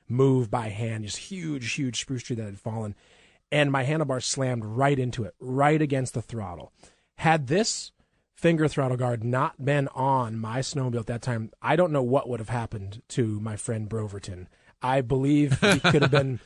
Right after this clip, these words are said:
<laughs> maimed or seriously injured, but we, it, it worked out perfectly because exactly why he, th-, that, that Andrew Munster designed this, it worked exactly perfect. Nothing happened. We went right through and we got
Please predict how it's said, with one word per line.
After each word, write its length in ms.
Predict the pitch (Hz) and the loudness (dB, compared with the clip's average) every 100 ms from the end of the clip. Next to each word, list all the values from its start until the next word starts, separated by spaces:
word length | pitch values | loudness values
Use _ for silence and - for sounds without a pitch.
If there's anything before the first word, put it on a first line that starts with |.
| - | -16
<laughs> 140 | - | -6
maimed 600 | 127 151 151 160 170 - | 2 4 6 6 4 4
or 100 | 165 151 | 2 2
seriously 720 | - - 175 156 139 143 139 | 0 2 4 4 2 2 2
injured, 320 | 185 139 123 - - - | 2 2 -2 -8 -20 0
but 240 | 202 202 170 | 2 2 4
we, 180 | 170 - _ | 2 2 _
it, 120 | 160 160 156 | -4 -2 0
it 80 | 165 | 2
worked 180 | 170 175 | 2 4
out 100 | 156 | 4
perfectly 300 | 208 - 165 | 2 2 0
because 300 | 143 156 131 | 2 2 0
exactly 520 | 120 110 156 185 208 | 0 2 2 4 2
why 200 | 180 175 | 4 4
he, 140 | 170 160 | 4 0
th-, 280 | 139 147 - | 0 -2 0
that, 220 | 139 139 - | -2 -2 -2
that 220 | 143 135 | -2 2
Andrew 300 | 139 143 139 | 0 2 2
Munster 320 | 139 135 - | 2 0 0
designed 400 | 127 120 131 147 | 0 2 2 2
this, 220 | 175 - - _ _ | 0 -2 -10 _ _
it 80 | 131 | 0
worked 220 | 143 143 | 0 0
exactly 480 | 123 104 147 170 185 | -4 0 -2 2 0
perfect. 480 | - 147 - 139 - _ _ - | 2 0 0 -4 -8 _ _ -4
Nothing 340 | 127 160 175 | 0 2 2
happened. 460 | 147 139 147 135 143 | 2 2 0 -2 -2
We 120 | 127 123 | 0 4
went 220 | 131 131 | 2 2
right 180 | 139 147 | -2 -2
through 200 | - 143 | -2 0
and 80 | 135 | 0
we 120 | 123 | 0
got 180 | 120 117 | -2 -4